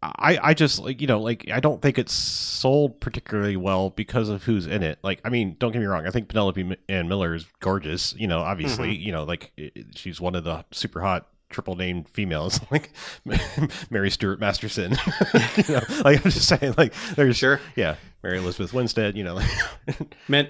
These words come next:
Speaker 2: men get serial killers, women get hot actresses
Speaker 1: Right.
Speaker 2: <laughs> for their three named people.
Speaker 1: Yeah. Uh, yeah, but, uh,
Speaker 2: Mm-hmm.
Speaker 1: yeah, it, it, um, but, like, and I, and I, I have, I actually have, like, no problem with her. Like, I, I,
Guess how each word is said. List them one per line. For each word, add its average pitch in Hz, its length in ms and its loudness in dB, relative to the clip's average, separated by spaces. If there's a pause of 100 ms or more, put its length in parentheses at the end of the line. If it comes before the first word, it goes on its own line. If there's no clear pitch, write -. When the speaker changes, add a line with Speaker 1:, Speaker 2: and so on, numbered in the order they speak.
(140)
Speaker 2:
men 143 200 4
get 143 160 4
serial 127 300 6
killers, 117 380 2
women 110 240 -2
get 104 180 -2
hot 107 220 -2
actresses - 580 2
Speaker 1:
Right. 127 260 8
Speaker 2:
<laughs> - 20 10
for 170 80 8
their 220 180 6
three 131 260 4
named 131 280 2
people. - 340 -2
Speaker 1:
Yeah. 131 220 4 (380)
Uh, 139 380 6
yeah, 101 320 4
but, 156 140 6
uh, - 60 2
Speaker 2:
Mm-hmm. 143 180 2
Speaker 1:
yeah, 135 160 6
it, 113 280 0
it, 123 120 2
um, 113 440 4
but, 151 200 2
like, 139 260 0 (240)
and 165 120 4
I, 170 100 4
and 180 140 8
I, 151 280 6
I - 20 8
have, 185 180 6
I 131 140 8
actually 147 260 8
have, 120 160 6
like, 107 120 6
no 107 120 6
problem 104 300 6
with 82 100 -2
her. 85 180 -2
Like, 98 180 0
I, 110 180 4
I, 117 180 2